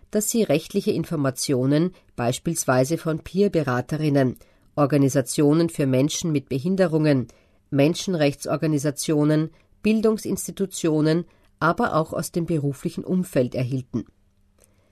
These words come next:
Die Wissensstände waren sehr unterschiedlich. Einige Frauen hatten zum Beispiel von der U-N-Konvention über die Rechte von Menschen mit Behinderungen gehört,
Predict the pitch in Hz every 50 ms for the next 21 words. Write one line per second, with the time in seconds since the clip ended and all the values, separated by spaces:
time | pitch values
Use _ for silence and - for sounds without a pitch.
0 | _ _ _ _ _ _ _ - 220 202 226 277 262 - - 196 160 - - -
1 | - 143 131 131 127 143 160 180 - - 147 156 151 147 165 180 180 - 196 -
2 | 156 143 131 - - - - 131 - - - - - - - _ _ _ _ _
3 | _ _ _ _ _ _ _ _ _ _ - 143 143 143 151 143 170 160 - 156
4 | 139 127 131 151 170 165 160 151 - - 180 - - 165 156 135 127 123 131 -
5 | - - 170 160 175 165 - - - 160 147 139 147 - - 147 139 - 127 147
6 | 180 185 - 165 143 135 139 135 127 - - - 143 127 127 139 156 180 - -
7 | _ _ _ _ 196 180 185 180 175 156 143 - 135 143 - - - 165 - -
8 | 147 135 127 123 131 135 - - 165 156 143 - - 151 139 131 156 151 139 156
9 | 139 139 147 147 143 143 - 160 147 175 208 180 139 113 - -